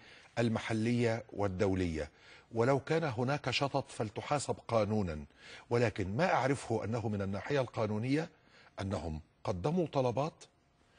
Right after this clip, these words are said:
ولم ترفض ولم يستجب لهم، ولكن سمح لهم بمباشرة النشاط دون موافقة.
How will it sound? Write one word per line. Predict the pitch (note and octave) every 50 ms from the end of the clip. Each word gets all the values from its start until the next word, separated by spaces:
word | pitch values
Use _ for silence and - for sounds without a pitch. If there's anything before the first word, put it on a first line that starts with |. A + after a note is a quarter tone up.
| - - - - -
ولم | G#2+ G#2+ A#2 D3 F3 F#3 F3+ - -
ترفض | - G3+ G#3 A3 - - - G#3+ F#3+ E3+ D#3 - - -
ولم | B2+ C3 C3+ D#3+ E3+ F3
يستجب | D3+ C#3+ C3 - - - F#3+ D#3+ F3 D#3+ C3
لهم، | D3+ F#3 F#3 E3+ G#3 G3+ F#3+ - - - - - -
ولكن | A#2+ B2 D#3 D3+ - D#3 C3+
سمح | B2 - - A#3 A#3+ G3+ - -
لهم | D3 D3+ D#3+ C#3 C#3+ C#3+ B2 A2
بمباشرة | A2+ A2 A2+ A#2 G#2+ F2+ A#2+ A2+ A2 - F#3 F#3+ F#3+ D#3+ - -
النشاط | C3 B2+ A#2+ A#2 A2 - - D3 E3 E3 - - - - - - - - _ -
دون | A2+ B2 E3+ F#3+ F#3 E3+ F3 F3+ E3+ - - - _ _ -
موافقة. | A#2+ A#2+ B2+ C3 - - - - G2+ F2+